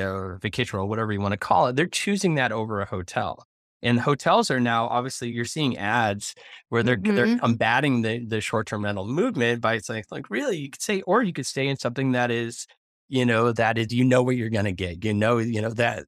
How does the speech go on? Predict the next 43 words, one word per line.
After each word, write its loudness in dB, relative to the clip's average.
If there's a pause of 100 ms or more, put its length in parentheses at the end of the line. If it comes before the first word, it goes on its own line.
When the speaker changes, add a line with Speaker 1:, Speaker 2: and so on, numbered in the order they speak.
(100)
Speaker 1:
you -2
know, -4 (320)
that 2
experience, -2
that, -4
that -4
Speaker 2:
Mm-hmm. -2
Speaker 1:
guest 0
experience -2
is -8
proven. -2 (420)
And 2
y-, 0 (140)
it's -4
a -6
great -2
point. 2
If -4
your, 2
if -6
your 2
mom 4
or 0
your -4
sister -2
or 0
your -2
brother 0
or -6
father 0
wouldn't, -4
you -6
know, -4
you -4
wouldn't 0
want 0
them 0
to -4
come 0
stay 0
in 0
your -2
property, -4